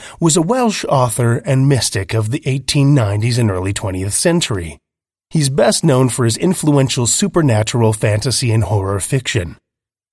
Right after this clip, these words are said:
His novella, The Great God Pan, which we'll hear part two of tonight,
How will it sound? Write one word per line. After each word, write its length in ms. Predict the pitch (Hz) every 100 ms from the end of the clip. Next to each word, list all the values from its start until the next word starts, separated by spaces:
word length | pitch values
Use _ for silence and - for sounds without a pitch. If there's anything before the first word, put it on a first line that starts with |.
| -
His 180 | 156 135
novella, 560 | 139 143 190 120 104 - -
The 160 | - 135
Great 320 | 110 101 95
God 340 | 110 92 95 -
Pan, 380 | 214 117 127 151 - - -
which 320 | 123 104 -
we'll 140 | 95
hear 200 | 90 101
part 320 | 98 110 113
two 180 | - 143
of 140 | 120 -
tonight, 500 | 131 143 101 90